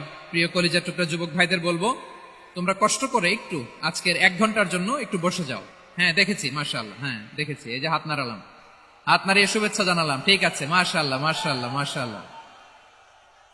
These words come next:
ঠিক আছে। আল্লাহ কবুল করুক, আল্লাহ কবুল করুক। এরাই হচ্ছে আগামীর বাংলাদেশ।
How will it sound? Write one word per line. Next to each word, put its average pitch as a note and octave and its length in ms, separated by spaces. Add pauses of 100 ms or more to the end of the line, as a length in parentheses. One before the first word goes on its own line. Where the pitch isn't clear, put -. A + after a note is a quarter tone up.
(340)
ঠিক F3 220
আছে। C#3 180
আল্লাহ F3+ 220
কবুল G3+ 220
করুক, D#3+ 320 (1160)
আল্লাহ F3 240
কবুল F#3 240
করুক। F3 320
এরাই G#3+ 320
হচ্ছে A3 260
আগামীর G3 400
বাংলাদেশ। F3 560